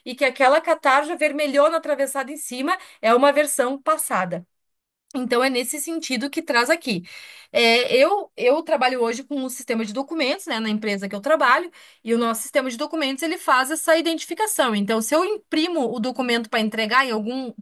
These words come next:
posto de cópia, ele imprime com a tarja de cópia controlada.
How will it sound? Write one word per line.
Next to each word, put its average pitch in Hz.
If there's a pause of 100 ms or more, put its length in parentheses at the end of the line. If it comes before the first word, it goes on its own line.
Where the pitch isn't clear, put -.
posto 240
de 185
cópia, 240 (540)
ele 220
imprime 320
com 302
a 403
tarja 262
de 294
cópia 294
controlada. 285